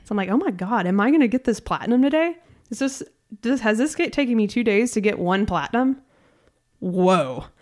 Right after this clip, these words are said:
Um, so I beat the game, and I'm like, "Oh,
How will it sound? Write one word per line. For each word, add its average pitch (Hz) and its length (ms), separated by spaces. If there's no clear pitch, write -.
Um, 185 540
so 208 120
I 202 40
beat 220 240
the 240 60
game, 202 260
and 196 80
I'm 190 80
like, 185 260
"Oh, - 580